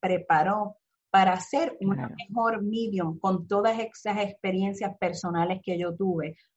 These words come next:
Speaker 1: muchas de ellas muy difíciles, eh, y no
Speaker 2: Claro.
Speaker 1: solo son enfermedades, pero desde grandes desilusiones de, de amor, ¿verdad?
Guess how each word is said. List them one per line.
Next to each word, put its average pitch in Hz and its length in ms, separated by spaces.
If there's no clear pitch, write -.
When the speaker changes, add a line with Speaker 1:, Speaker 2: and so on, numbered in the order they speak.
Speaker 1:
muchas 190 360
de 175 120
ellas 180 220
muy 165 220
difíciles, 151 840
eh, - 280
y 196 100
no 202 100
Speaker 2:
Claro. 135 280
Speaker 1:
solo 202 240
son 175 220
enfermedades, 170 840
pero 175 280
desde 196 480
grandes 185 420
desilusiones 185 1120
de, 160 460
de 165 80
amor, 175 480
¿verdad? 160 380